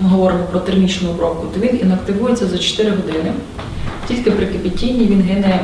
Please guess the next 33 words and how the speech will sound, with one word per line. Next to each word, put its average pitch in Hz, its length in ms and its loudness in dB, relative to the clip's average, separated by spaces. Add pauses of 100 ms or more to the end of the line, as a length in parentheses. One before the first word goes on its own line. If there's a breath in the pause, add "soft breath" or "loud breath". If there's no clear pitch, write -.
(120)
на 180 100 0
протязі 185 440 -2
п'яти - 260 -6
хвилин. - 400 -2 (600 loud breath)
Якщо 190 260 2
ми 254 80 2
говоримо 214 520 4
про 190 100 0
предмети 190 440 2
побуту, 180 560 0 (1000)
то 196 180 4
при 196 180 2
температурі 190 580 0
плюс 202 220 0
двадцять 180 340 0
п'ять 175 180 -4
градусів 240 460 -2
він 196 200 2
спокійно 190 460 0
може 170 280 0
зберігатися 170 760 -4 (200)
життєздатний, 208 800 2
е, 185 340 -2
до 196 80 0
одного 185 480 2
місяця. - 340 -6 (300)
Тобто 190 260 0
ми 202 160 2
бачимо, 175 560 2
що - 180 -4 (420 loud breath)
збудник 190 500 -2
є 170 60 -2
стійкий 165 480 -2